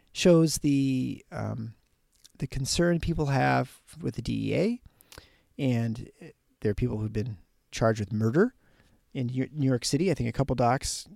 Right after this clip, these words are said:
face mur-, murder charges because their patients on pain medications overdosed. And so, for those <laughs> reasons,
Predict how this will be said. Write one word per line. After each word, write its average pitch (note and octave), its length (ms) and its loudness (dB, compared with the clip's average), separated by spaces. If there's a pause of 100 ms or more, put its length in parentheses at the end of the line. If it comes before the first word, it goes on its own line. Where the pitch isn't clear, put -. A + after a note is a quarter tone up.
face A#2 280 -2
mur-, C#3+ 160 2
murder C#3 320 2
charges C3+ 400 0
because A#2 520 -2
their A#2+ 120 0
patients A#2+ 480 -2
on A2 260 -4
pain B2+ 200 2
medications A2+ 580 0 (100)
overdosed. C3+ 520 0 (960)
And C#3+ 160 4
so, C#3 380 6 (280)
for - 80 -2
those G3+ 220 6
<laughs> - 20 -2
reasons, C#3 480 0